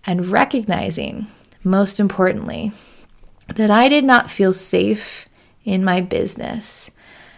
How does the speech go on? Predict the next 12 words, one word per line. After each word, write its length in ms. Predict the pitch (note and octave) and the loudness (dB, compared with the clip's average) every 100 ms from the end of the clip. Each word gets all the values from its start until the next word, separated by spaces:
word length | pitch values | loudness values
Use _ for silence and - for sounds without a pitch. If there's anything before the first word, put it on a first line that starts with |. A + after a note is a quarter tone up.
| _ | _
And 160 | - F#3+ | -6 -2
so 220 | G3 F#3 | 2 2
that 340 | F3+ G#3 B3+ | 4 6 6
is 200 | C#4+ C4+ | 6 4
a 40 | A#3+ | 0
huge 680 | - A3 G#3+ G#3+ G#3+ G3+ - | -2 0 2 4 4 2 -4
part 400 | - F#3 F#3 - | 2 4 4 2
of 180 | F3 | -2
why 220 | F3+ F3+ F3+ | 0 2 2
I'm 220 | F#3 F3 | 0 -2
here 280 | E3 E3 E3 | -2 0 2
today, 560 | E3 E3 E3 D#3+ E3 | 0 -2 -2 -4 -6